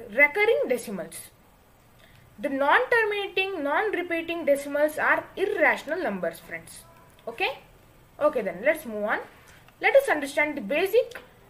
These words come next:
points, uh, points to remember of rational numbers. Okay? So here's the first point. Numbers which can be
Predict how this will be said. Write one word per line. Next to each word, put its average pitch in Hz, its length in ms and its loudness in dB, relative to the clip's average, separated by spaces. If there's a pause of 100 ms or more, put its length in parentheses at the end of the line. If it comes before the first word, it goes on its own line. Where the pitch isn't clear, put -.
(200)
points, 247 520 0
uh, 254 100 -2
points 302 400 0
to 392 120 0
remember 269 600 0 (100)
of 330 260 2
rational 214 440 -2
numbers. 180 380 -8 (640)
Okay? 440 300 -2 (600)
So 359 80 -4
here's 427 260 2
the 415 80 2
first - 300 -6
point. 165 320 -10 (480)
Numbers 311 680 2
which 269 220 -8
can 269 180 -4
be - 80 -6